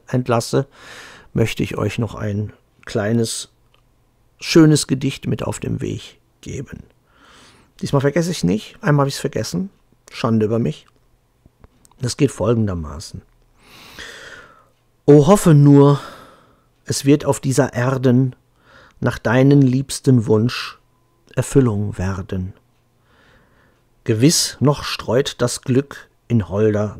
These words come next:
Gnad die Blüten, frische Blüten auf den Pfad. Geschrieben hat das der liebe gute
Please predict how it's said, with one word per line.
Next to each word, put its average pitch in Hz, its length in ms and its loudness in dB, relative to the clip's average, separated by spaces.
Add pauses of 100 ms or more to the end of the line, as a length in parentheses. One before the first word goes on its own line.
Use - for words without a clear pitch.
(120)
Gnad 95 560 -6 (1000)
die 139 80 2
Blüten, 139 600 4 (720)
frische - 500 0
Blüten 110 640 -6 (1000)
auf 98 240 -8
den 117 220 -2
Pfad. - 600 -12 (880)
Geschrieben 135 540 0
hat 123 160 -4
das - 220 -8
der 95 120 -4
liebe 107 300 -4
gute 104 480 -8